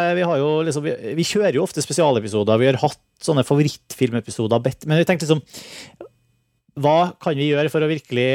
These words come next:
eller hva er det riktigste å gjøre da, for å feire, feire Filmfrelst? Og vi kommer fram til, til slutt at, eh, eh, vi har jo faktisk en film som nettopp har hatt, eh, kinopremiere, som eksemplifiserer liksom den,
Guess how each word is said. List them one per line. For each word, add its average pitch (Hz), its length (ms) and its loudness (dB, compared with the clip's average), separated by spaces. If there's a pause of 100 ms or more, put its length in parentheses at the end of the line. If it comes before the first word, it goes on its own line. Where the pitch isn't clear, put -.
(160)
eller 139 100 2
hva 139 160 2
er 175 80 2
det 180 80 -2
riktigste - 480 -4
å 175 40 2
gjøre 190 240 0
da, 208 40 -6
for 180 160 -2
å - 40 -2
feire, 151 520 2
feire 143 240 0
Filmfrelst? 143 480 -2
Og 180 420 2
vi 175 140 2
kommer 165 180 2
fram 127 220 2
til, 151 160 2
til 151 120 -2
slutt 180 280 -4
at, - 240 -2
eh, 170 380 2 (720)
eh, 147 520 0
vi 165 120 0
har 160 160 2
jo 123 100 0
faktisk 156 380 -2
en 156 80 -2
film 202 400 0
som 190 240 0
nettopp 156 320 -2
har 160 140 2
hatt, - 200 -12
eh, 175 160 2
kinopremiere, 123 640 0 (360)
som 175 420 -2 (760)
eksemplifiserer 151 1120 2
liksom 143 440 0 (580)
den, 151 220 0